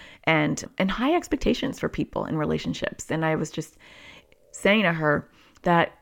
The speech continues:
they're gonna be amazing in this area and that area, and then not so much in this area. And that we have to accept that we're never gonna find someone who's gonna be a hundred percent amazing in all areas, that relationships take work and negotiating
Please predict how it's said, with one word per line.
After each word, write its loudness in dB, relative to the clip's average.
they're 6
gonna 4
be 4
amazing 0
in 2
this 0
area 4
and -4
that 2
area, 4
and 0
then -2
not -2
so -2
much -2
in -2
this -4
area. 0
And 0
that 6
we 6
have 6
to 0
accept -2
that 6
we're 2
never 6
gonna 0
find 0
someone 0
who's -4
gonna -2
be 2
a -10
hundred -6
percent -6
amazing -4
in -6
all -4
areas, -4
that 0
relationships -2
take -4
work 2
and 0
negotiating 0